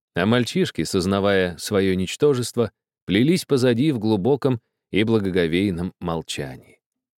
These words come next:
Так мы дошли до хаты деда Миколы. Там Наталка сдала меня с рук на руки сухой старушке с пытливыми глазами, жене деда Миколы, бабке Евдохи.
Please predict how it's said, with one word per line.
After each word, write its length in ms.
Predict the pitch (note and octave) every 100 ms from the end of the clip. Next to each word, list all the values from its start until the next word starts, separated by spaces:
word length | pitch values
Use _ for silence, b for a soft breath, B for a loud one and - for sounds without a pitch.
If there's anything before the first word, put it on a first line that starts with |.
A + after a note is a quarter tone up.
| _ _ _ _ _ -
Так 200 | F3 F#3
мы 120 | F#3
дошли 320 | E3 D3 E3+
до 140 | D#3 C3+
хаты 480 | C#3 D3 D3 C#3+ -
деда 320 | G2 A#2+ B2
Миколы. 520 | A2+ G#2+ F#2 E2 C2+ - _ _ _ _ _ -
Там 200 | E3+ F3+
Наталка 460 | D#3+ E3+ E3+ D#3
сдала 360 | A#2+ B2+ C#3 D#3
меня 240 | C#3+ C3
с 100 | A#2+
рук 180 | B2+ A#2+
на 180 | B2 C3
руки 220 | A#2+ A2+
сухой 360 | G2 G2 G#2 G2+
старушке 520 | - F2+ C3+ - A#2
с 80 | -
пытливыми 560 | F#2+ F2+ G2 G2 F#2
глазами, 640 | F2 F2+ E2 F#2 F2 D#2+ - _ -
жене 420 | F2+ B2 A2+ G#2
деда 300 | F2 F#2+ E2+
Миколы, 580 | F2 E2+ G2 G2 F2 D#2+ _ -
бабке 380 | E2 F#2+ - E2
Евдохи. 640 | E2 D2+ E2 D2+ - -